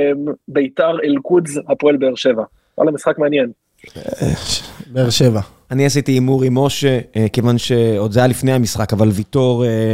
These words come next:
Speaker 3: מ-, מתח את השריר, אני לא יודע באיזה מצב הוא יהיה. אני חושב שפערים מנטליים, אני עשיתי הימור עם משה שאנחנו לא מנצחים, הוא אמר, "כש-, אם יביסו
Speaker 1: באמת?
Speaker 3: אותנו", ההימור הוא,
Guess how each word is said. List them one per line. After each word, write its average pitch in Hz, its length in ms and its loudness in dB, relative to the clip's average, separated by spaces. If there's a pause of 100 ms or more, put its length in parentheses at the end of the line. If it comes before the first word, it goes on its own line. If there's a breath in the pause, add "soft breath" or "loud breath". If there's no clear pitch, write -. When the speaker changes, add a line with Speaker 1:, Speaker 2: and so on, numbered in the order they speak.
(440)
Speaker 3:
מ-, 113 140 4 (220)
מתח 104 380 0
את - 40 -6
השריר, 135 340 0
אני 117 80 -2
לא 127 40 0
יודע 127 160 0
באיזה 120 220 2
מצב 117 360 0
הוא 117 160 2
יהיה. 110 320 2 (720 soft breath)
אני 110 80 0
חושב 127 180 0
שפערים 120 500 2
מנטליים, 127 560 0
אני 123 260 2
עשיתי 127 280 -2
הימור 117 260 2
עם 113 140 2
משה 131 260 0
שאנחנו 101 580 0
לא 123 120 0
מנצחים, 151 580 0
הוא 120 340 2
אמר, 110 200 0 (140)
"כש-, - 100 -4 (220)
אם 107 100 0
יביסו 117 300 0
Speaker 1:
באמת? - 180 0
Speaker 3:
אותנו", 165 280 0 (440 soft breath)
ההימור 127 580 0
הוא, 127 360 2